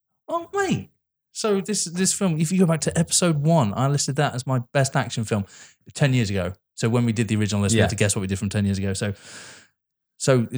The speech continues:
Speaker 1: ten years ago, I thought that was my best action movie.
Speaker 2: Mm.
Speaker 1: Creasy,
Speaker 2: Mm.
Speaker 1: you know, the, the washed up soldier.
Speaker 2: The assassin, the
Speaker 1: Yeah.
Speaker 2: gun for hire in this case. Denzel Washington's character is drifting through, through life and through country to country when he stops in Mexico,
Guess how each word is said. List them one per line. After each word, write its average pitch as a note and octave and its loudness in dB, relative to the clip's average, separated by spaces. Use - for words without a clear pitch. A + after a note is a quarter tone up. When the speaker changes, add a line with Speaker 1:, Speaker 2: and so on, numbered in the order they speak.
Speaker 1:
ten D#3+ 2
years D3+ 4
ago, A2 0
I C3 -2
thought C#3 0
that B2+ 0
was A#2+ 0
my A#2+ 4
best A#2 0
action B2 -2
movie. G2 2
Speaker 2:
Mm. F#2 -2
Speaker 1:
Creasy, E3+ 4
Speaker 2:
Mm. D3 0
Speaker 1:
you C#3+ -4
know, C#3+ 4
the, C#3 0
the C3 0
washed D3 2
up D3+ 2
soldier. D3 2
Speaker 2:
The A2+ 4
assassin, D3 4
the C3 -6
Speaker 1:
Yeah. - 2
Speaker 2:
gun D3+ 4
for B2+ -2
hire C3 0
in B2 0
this B2+ -2
case. A#2+ -2
Denzel B2+ 2
Washington's A#2 -2
character A2 0
is G#2 -2
drifting C3+ 2
through, A2 2
through A2 0
life A#2 4
and G#2 -2
through G#2 -2
country B2+ 0
to G#2+ -4
country G#2+ -2
when G2+ 0
he G2+ 0
stops - 0
in G#2+ 2
Mexico, G#2+ 0